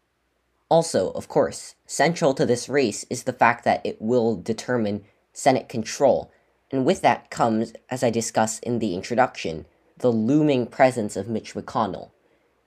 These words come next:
And I think the Democratic Party, especially Jon Ossoff,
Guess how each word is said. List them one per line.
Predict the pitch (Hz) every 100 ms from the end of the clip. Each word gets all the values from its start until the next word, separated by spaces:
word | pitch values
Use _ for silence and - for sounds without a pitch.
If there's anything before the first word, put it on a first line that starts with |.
| _ _ _ -
And | 123 123
I | -
think | 127 131 123 120 - _ _ _ _ _ _
the | - 147
Democratic | 151 131 131 107 -
Party, | - 143 160 156 156
especially | - - - 147 - 123 123
Jon | 104 110 110
Ossoff, | 120 131 - 101 101